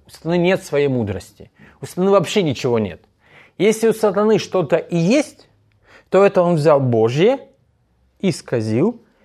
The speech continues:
и представляет это как своё. Всё. Это чтобы вы понимали.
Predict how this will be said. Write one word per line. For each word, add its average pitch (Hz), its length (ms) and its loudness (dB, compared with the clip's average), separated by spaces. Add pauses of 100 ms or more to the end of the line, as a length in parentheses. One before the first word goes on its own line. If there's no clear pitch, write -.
и 190 80 -2
представляет 190 800 0
это 170 160 -2
как - 180 -10
своё. 104 360 -6 (1300)
Всё. - 320 0 (320)
Это 185 160 -2
чтобы 190 200 2
вы 175 60 0
понимали. 135 500 -4